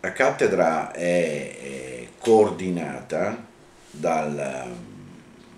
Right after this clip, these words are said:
rettore dell'università, che è il, eh, chair appunto della cattedra, ma è coordinata da uno staff di, eh, docenti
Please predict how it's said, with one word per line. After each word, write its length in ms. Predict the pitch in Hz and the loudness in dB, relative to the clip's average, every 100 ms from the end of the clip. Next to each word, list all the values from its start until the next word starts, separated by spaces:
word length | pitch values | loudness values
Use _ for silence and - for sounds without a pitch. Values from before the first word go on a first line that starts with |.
| - - _ | -20 -20 _
rettore 580 | - 143 147 - 85 80 | 2 2 4 2 2 2
dell'università, 960 | 71 67 64 62 60 - - 58 58 73 - - - | -2 -4 -8 -12 -12 -14 -16 -14 -12 -14 -18 -20 -20
che 220 | - 67 | -12 -8
è 140 | 65 64 | -6 -6
il, 340 | 58 60 - | -8 -12 -14
eh, 320 | 55 - - - - - - - - - | -14 -14 -16 -20 -20 -20 -20 -20 -20 -4
chair 500 | 87 80 78 - - - | 0 0 -2 -6 -12 -18
appunto 480 | - - 67 67 62 | -20 -18 -16 -14 -10
della 240 | 65 101 | -4 -4
cattedra, 480 | 110 67 - 67 87 - - - - - | -4 -10 -12 -12 -12 -14 -20 -20 -20 -6
ma 140 | 143 | 4
è 120 | 123 | 4
coordinata 640 | - 120 131 147 87 - 78 | 8 6 6 2 0 -2 -4
da 140 | 71 | -4
uno 240 | 71 71 76 | -6 -8 -10
staff 520 | - 101 78 - 65 | 0 2 2 -2 -10
di, 500 | 64 80 73 60 50 50 | -10 -8 -8 -10 -14 -18
eh, 300 | - - - - | -18 -18 -20 -16
docenti 840 | 65 - 92 87 76 - - - | -12 -4 -2 -2 -4 -8 -14 -18